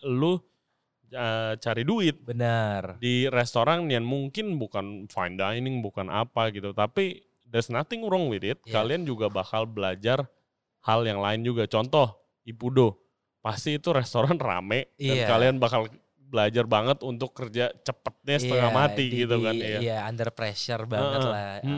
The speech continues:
Speaker 1: Hmm.
Speaker 2: benar, benar, benar.
Speaker 1: Hmm, hmm, hmm.
Speaker 2: Iya, jadi memang, eh, penting sih dua itu. Maksudnya lu juga mau gimana pun, kalau gua sih dari dulu moto gua, gua tuh nggak pengen ngerepotin orang tua. Lu harus survive by
Speaker 1: Hmm.
Speaker 2: yourself. Karena emang itu ajaran orang tua gua
Speaker 1: Iya.
Speaker 2: gitu.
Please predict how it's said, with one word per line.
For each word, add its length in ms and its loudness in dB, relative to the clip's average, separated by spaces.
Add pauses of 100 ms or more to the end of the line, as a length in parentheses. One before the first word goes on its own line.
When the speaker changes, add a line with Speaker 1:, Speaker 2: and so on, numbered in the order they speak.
Speaker 1:
Hmm. 100 -2
Speaker 2:
benar, 220 -6
benar, 240 -8
benar. 200 -8
Speaker 1:
Hmm, 120 -8
hmm, 160 -8
hmm. 200 -14 (180)
Speaker 2:
Iya, 180 -2
jadi 260 -2
memang, 300 0 (180)
eh, 840 -2
penting 380 -4
sih 240 -6
dua 320 0
itu. 400 -8
Maksudnya 340 -4 (140)
lu 160 0
juga 280 2
mau 140 -2
gimana 300 -2
pun, 260 -8 (420)
kalau 200 2
gua 180 4
sih 160 0
dari 160 2
dulu 200 0
moto 220 -4
gua, 140 -2
gua 160 -4
tuh 140 -6
nggak 120 -10
pengen 220 -8 (100)
ngerepotin 400 -8
orang 240 -10
tua. 280 -14
Lu 160 -4
harus 260 -2
survive 420 -8 (140)
by 160 -12
Speaker 1:
Hmm. 80 -8
Speaker 2:
yourself. 400 -10
Karena 220 -6
emang 180 -4
itu 160 -8 (100)
ajaran 380 -8
orang 240 -12
tua 160 -12
gua 320 -12
Speaker 1:
Iya. 240 -8
Speaker 2:
gitu. 60 -10